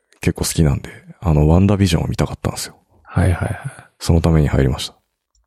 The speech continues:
Speaker 2: エムシーユー。
Speaker 1: そう。まあ、結果今んとこ良かったっすね。
Speaker 2: あ、まだ見終わってないですか？
Speaker 1: あ、ワンダービジョンはもう見終わりましたね。
Speaker 2: おー。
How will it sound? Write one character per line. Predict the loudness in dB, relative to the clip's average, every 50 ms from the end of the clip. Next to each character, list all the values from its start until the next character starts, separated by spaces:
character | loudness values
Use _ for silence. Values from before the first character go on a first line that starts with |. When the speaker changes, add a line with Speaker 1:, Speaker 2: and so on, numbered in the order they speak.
| _ _ _
Speaker 2:
エ | 2 4
ム | 4 4
シ | 2 2 2 2
ー |
ユ | 2 2 2 0
ー。 | -2 -4 -10 _ -2
Speaker 1:
そ | 0 0 0 0 -4 _
う。 | _ _ _ _ _ _ -2
ま | -2
あ、 | 0
結 | 0 -2 -2 _
果 | 4 4
今 | 4 6 4 2
ん | 2
と | 2
こ | 2 2
良 | 2 2
か | 0
っ | -2
た | -6
っ | -14
す | -14 -16
ね。 | -18 _ _ _ _ _ _ _ _ _ _ _ _ _ _
Speaker 2:
あ、 | 0 2 2 2 0 -6 _ _ _
ま | 2 4 4
だ | 6 6
見 | 6 6 6
終 | 6 6
わ | 4 2
っ | _
て | 0 2
な | 2 4 2
い |
で | 0 -2
す | -4
か？ | _ -12 -12 -12 -12 _ _ _ _ _ _
Speaker 1:
あ、 | -4 -4 -2 0
ワ | 2 2
ン | 2
ダ | 4
ー | 4
ビ | 4
ジ | 4 4
ョ | 2
ン |
は | 4
も | 2 2
う |
見 | 2 2
終 | 2
わ | 2 2
り | 0
ま | -2 -4
し | -6 -10
た | -14 -16
ね。 | _ -20 _ _ _ _ _ _ _
Speaker 2:
お | 2 2 2 2 2 0 0 0 -2 -2 -4
ー。 | -8